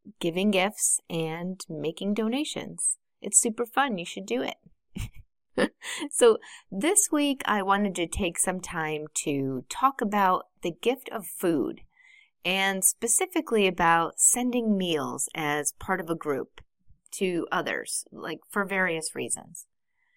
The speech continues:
We've talked in previous episodes about cookies and banana bread, but this week I wanted to cover dinner gifts because I've been involved in a few lately, and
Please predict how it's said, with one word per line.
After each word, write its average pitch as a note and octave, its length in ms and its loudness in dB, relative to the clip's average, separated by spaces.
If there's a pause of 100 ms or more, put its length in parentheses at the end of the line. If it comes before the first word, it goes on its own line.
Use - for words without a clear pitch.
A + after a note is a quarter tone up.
(540)
We've C#4+ 200 -2
talked D#4 320 6
in A#3+ 140 -4
previous G#3 540 0
episodes D3 800 -2
about D3 600 2
cookies F#3 840 0 (100)
and D3 500 -4 (140)
banana F#3 380 6
bread, F3 580 6 (720)
but E3+ 260 2
this C4+ 360 4
week B3 200 2
I G#3 120 6
wanted G3 320 4
to G#3 100 0
cover F3 640 2 (1120)
dinner G#3 320 4
gifts - 560 0 (160)
because D3+ 680 0 (200)
I've F3+ 160 -4
been A3+ 180 2
involved B3 540 2
in G#3 100 0
a F#3+ 60 0
few D#3+ 380 -2
lately, D3 600 -4
and D#3+ 460 -8